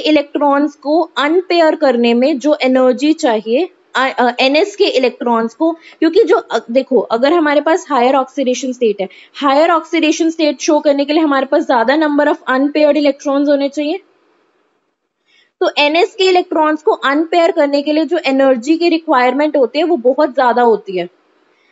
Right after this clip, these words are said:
Right, जिसे हम बोलते हैं excitation energy। तो बहुत ज्यादा excitation energy चाहिए होती है एनएस के इलेक्ट्रॉन्स को unpair करने के लिए, और ये जो एनर्जी होती है वो ज्यादा होती है as compare to जो energy release होती है जब दो extra bonds बनते हैं।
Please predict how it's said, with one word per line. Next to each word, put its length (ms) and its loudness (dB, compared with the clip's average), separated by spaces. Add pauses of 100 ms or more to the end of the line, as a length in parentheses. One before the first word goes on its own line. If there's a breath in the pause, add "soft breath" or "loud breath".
(380)
Right, 240 0
जिसे 320 -2
हम 80 2
बोलते 240 2
हैं 60 2
excitation 540 -2
energy। 320 0
तो 100 0
बहुत 260 0
ज्यादा 200 2
excitation 600 -2
energy 360 0
चाहिए 260 2
होती 180 0
है 140 -2
एनएस 240 0
के 80 -6
इलेक्ट्रॉन्स 500 -2
को 200 0 (360 soft breath)
unpair 480 2
करने 300 2
के 140 0
लिए, 280 0 (220 loud breath)
और 180 0 (400)
ये 300 0
जो 100 2
एनर्जी 480 0
होती 200 0
है 60 2
वो 80 4
ज्यादा 380 0
होती 320 2
है 180 2
as 240 -2
compare 420 0
to 80 4
जो 140 0
energy 500 2
release 440 2
होती 340 -2
है 160 0
जब 180 0
दो 220 0
extra 380 -2
bonds 320 0
बनते 320 -2
हैं। 140 -4